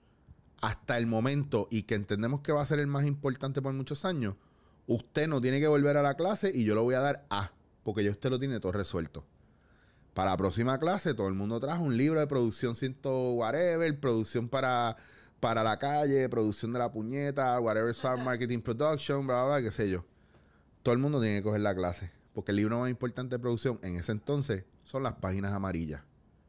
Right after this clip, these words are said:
Speaker 1: Porque usted como productor, su trabajo es ser, es ser un liazón, un proveedor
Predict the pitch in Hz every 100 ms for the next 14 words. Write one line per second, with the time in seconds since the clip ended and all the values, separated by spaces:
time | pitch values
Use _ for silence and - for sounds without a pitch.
0 | - _ _ _ _ - 113 107 120 -
1 | 127 117 139 135 143 139 - 175 143 -
2 | 107 104 101 104 123 - 147 131 - -
3 | 135 127 - 120 120 123 120 104 - 123
4 | 127 110 107 123 123 127 131 143 110